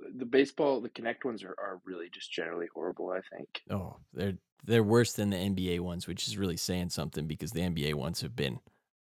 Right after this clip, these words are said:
Speaker 2: awful for years. But the, the fact that they finally got baseball and were like, "All right, Mariners, like, what are they missing? Black pants." Like, that, <laughs> that's just the worst move ever.
Speaker 1: <laughs>
Speaker 2: So I, uh, I'm not in on the Connect jerseys, to say the least.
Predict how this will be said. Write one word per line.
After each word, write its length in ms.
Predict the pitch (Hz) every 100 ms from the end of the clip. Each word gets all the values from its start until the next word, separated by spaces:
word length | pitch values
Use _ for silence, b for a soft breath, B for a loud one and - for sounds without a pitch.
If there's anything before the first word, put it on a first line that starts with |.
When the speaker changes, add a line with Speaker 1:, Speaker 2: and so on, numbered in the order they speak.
| _
Speaker 2:
awful 400 | - 98 95 92
for 180 | - -
years. 460 | 90 90 69 - - -
But 140 | 107
the, 140 | 98 101
the 100 | 101
fact 240 | 131 131
that 120 | 120
they 120 | 107 104
finally 360 | - 104 107
got 200 | 104 92
baseball 480 | - 95 - 110 110
and 100 | 101
were 60 | 95
like, 200 | 85 -
"All 100 | 104
right, 220 | 98 87
Mariners, 560 | 98 104 104 104 98 87
like, 120 | 95
what 160 | 98
are 60 | 98
they 120 | 98
missing? 500 | 98 98 - 101 95 b b -
Black 300 | 104 87 -
pants." 420 | 98 69 - - -
Like, 120 | 110
that, 680 | 107 107 - 160 - - - -
<laughs> 180 | - 233
that's 280 | 156 135 107
just 260 | 139 - - - 107 -
the 80 |
worst 360 | 117 117 107 -
move 220 | 107 101
ever. 320 | 90 85 98 101
Speaker 1:
<laughs> 40 |
Speaker 2:
So 440 | - - 90 80 - _ _ _
I, 260 | - 90 87
uh, 340 | 82 78 73 - _ _ _ -
I'm 140 | 107 107
not 220 | 101 92
in 140 | 87
on 140 | 78 76
the 80 |
Connect 340 | 90 87 67 -
jerseys, 380 | - 71 - -
to 100 | 95
say 200 | - 73
the 100 | 64
least. 360 | 65 65 -